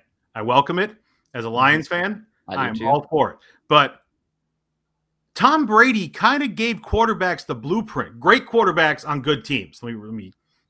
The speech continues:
Speaker 1: clarify here. If you are a great quarterback on a good football team, Tom Brady gave you this blueprint years ago.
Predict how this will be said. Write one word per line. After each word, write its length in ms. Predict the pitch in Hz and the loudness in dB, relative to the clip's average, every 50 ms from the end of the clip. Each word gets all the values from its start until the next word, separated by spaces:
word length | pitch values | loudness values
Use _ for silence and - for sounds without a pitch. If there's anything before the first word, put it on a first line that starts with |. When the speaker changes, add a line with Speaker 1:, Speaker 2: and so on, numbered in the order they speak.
| _ 120 | _ _
Speaker 1:
clarify 460 | _ - 160 127 110 - - 113 101 95 | _ 0 0 0 0 -2 -10 -10 -12 -12
here. 200 | 101 - _ _ _ _ _ _ _ _ | -14 -18 _ _ _ _ _ _ _ _
If 60 | - | -2
you 140 | 240 269 240 | 2 4 4
are 160 | 185 143 120 | 6 4 2
a 80 | 104 | -2
great 260 | 104 120 165 226 240 - | -2 0 0 0 0 0
quarterback 600 | - 208 202 165 131 110 110 92 - _ _ _ _ _ _ _ - | -2 -2 0 0 -2 -4 -4 -10 -10 _ _ _ _ _ _ _ -6
on 140 | 143 143 131 | -4 -4 -4
a 180 | 107 92 87 92 _ | -4 -8 -10 -14 _
good 360 | - 226 247 180 110 98 - _ _ _ _ | 4 4 4 4 4 -2 -12 _ _ _ _
football 400 | - 202 214 214 - 143 117 104 | -4 -4 -4 -4 -4 -6 -6 -6
team, 380 | 98 - 117 95 80 80 110 127 _ _ _ _ _ _ _ _ _ _ _ _ _ _ _ _ _ _ _ - | -10 -14 -18 -18 -18 -18 -20 -20 _ _ _ _ _ _ _ _ _ _ _ _ _ _ _ _ _ _ _ 0
Tom 280 | - 233 294 302 262 | 2 4 4 4 2
Brady 320 | 190 196 214 233 220 202 165 | 2 0 0 0 0 -4 -2
gave 280 | 143 180 185 214 185 | 0 0 0 0 -2
you 60 | 196 | -4
this 180 | 180 175 156 113 | -4 -4 -6 -6
blueprint 580 | 113 117 151 180 175 - - 156 131 117 107 - _ _ _ _ | -6 -6 -6 -6 -6 -6 -8 -8 -8 -8 -8 -14 _ _ _ _
years 460 | _ 104 110 131 175 208 196 175 117 135 | _ -14 -8 -4 -2 0 0 0 -2 -2
ago. 360 | 113 110 113 95 80 - | -4 -4 -6 -8 -8 -14